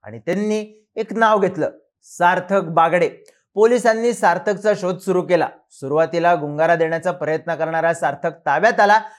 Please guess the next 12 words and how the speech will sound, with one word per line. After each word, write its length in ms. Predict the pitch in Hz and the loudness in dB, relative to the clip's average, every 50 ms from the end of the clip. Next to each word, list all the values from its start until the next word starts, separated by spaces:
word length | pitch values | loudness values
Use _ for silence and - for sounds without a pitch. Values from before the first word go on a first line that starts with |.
| _ _ - | _ _ -6
आणि 240 | - 202 226 220 208 | -4 -2 0 0 2
या 240 | 202 208 214 214 214 196 - - _ - | 2 2 2 2 0 -4 -8 -16 _ -18
hit 260 | 139 127 - - 220 240 | -18 -10 -4 -2 -2 0
and 140 | 233 220 | 0 0
रन 160 | 233 233 226 220 | 0 0 2 2
वाटणाऱ्या 420 | 208 190 185 170 190 196 196 196 | 2 2 0 0 -2 0 0 0
प्रकरणातली 960 | 196 180 160 156 - 208 220 208 196 190 180 175 185 196 196 190 - _ _ - | 0 0 -2 0 2 2 2 2 0 -2 -2 -4 -4 -4 -6 -10 -18 _ _ -4
एक 200 | 226 226 226 185 | -4 -4 -4 -4
महत्त्वाची 640 | 180 185 196 214 220 208 214 208 202 208 214 196 165 | -4 -2 0 0 2 2 2 2 2 2 0 0 0
लिंक 220 | 160 165 180 180 | -2 -4 -6 -6
जोडली 340 | 160 156 175 170 170 175 185 | -4 -2 -2 0 0 0 0
गेली. 240 | 175 185 175 151 | 0 0 0 -2